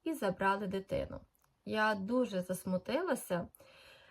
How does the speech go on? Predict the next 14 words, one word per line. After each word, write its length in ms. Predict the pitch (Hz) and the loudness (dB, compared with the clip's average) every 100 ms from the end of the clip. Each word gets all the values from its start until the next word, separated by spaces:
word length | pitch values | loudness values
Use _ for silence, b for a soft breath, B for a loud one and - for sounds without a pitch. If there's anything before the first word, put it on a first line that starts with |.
| B B | B B
так 180 | 269 285 | 6 6
як 160 | 294 285 | 4 6
я 120 | 277 | 6
розумію, 580 | 277 262 247 247 269 269 | 6 6 6 8 6 6
що 180 | - 208 | 0 -2
дитині 420 | 185 208 233 254 | -2 0 2 2
доведеться 760 | 247 240 220 226 226 - 233 | 2 -2 0 0 0 -4 -8
ще 320 | 233 - 214 | -6 -2 -2
багато 460 | 202 226 254 226 185 | 0 0 0 0 -2
страждати 720 | - 185 190 - 214 262 262 | -10 -8 -6 0 2 2 -4
з 80 | - | -6
такою 580 | - 175 190 214 220 208 - | -6 -4 -2 0 -2 -6 -4
невідповідальною 1080 | 190 190 175 - 180 175 180 180 190 185 180 | -2 0 -2 -2 -2 0 2 2 0 0 0
мамусею. 680 | 185 180 175 - 185 185 | 2 2 0 -4 -6 -6